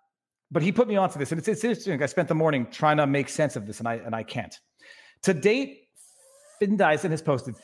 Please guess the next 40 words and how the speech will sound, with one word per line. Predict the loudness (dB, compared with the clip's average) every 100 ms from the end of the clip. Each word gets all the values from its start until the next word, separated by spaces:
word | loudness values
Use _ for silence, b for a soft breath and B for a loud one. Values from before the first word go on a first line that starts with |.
| _ -10 -4
Findyson | -2 -2 -2
has | -6
posted | -4 -4 -8 -2
three | 0 2 2
videos | 2 2 2 0
detailing | -4 0 0 0
his | 0
investigation | 0 -2 -4 -8 -8 -10
into | -14 -4
CryptoZoo. | -2 -2 -4 -6 -20 _ B B
They | -2
covered | 2 2
a | 2
deep | 0 2
dive | 2
into | 0 -4
the | 0
project, | 0 0 -2
including | -2 -2 0
background | 0 2 2 0
investigations | 2 -2 0 -2 -2 -6
into | -10 -10
key | -8
players | -2 2 2 0 b b
such | -2 0 0
as | -4
Jake | -2 0 0 0
the | -2
Crypto | -2 2 0
King, | -2 -10 -12 _ _
whose | -8 -2
Twitter | 2 2
account | 2 -2 -2
was | -2
recently | -4 -4 -6
suspended, | -6 -2 0 0 -4 -10 _ b -4
and | -2 0
testimonies | 0 0 2 0 0
from | 0
investors | 0 2 0 -2 -12 -12